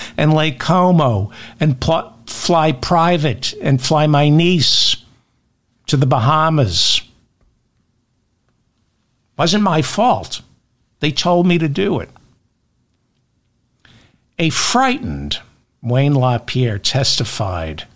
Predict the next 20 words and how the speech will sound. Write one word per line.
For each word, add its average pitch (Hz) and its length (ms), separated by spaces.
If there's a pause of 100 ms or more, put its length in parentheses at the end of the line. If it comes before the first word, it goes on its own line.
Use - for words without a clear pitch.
(720)
that 104 140
he's 123 220
being 131 300
stalked. - 1000 (2500)
Wayne 143 240
LaPierre 170 800 (680)
is 104 100
being 113 300
stalked. - 500
The 120 80
guy 143 300
who 131 140
doesn't 131 320
want 120 560 (100)
to 120 100
get 120 140
rid 123 160
of 110 80
the 117 60
gun, 117 500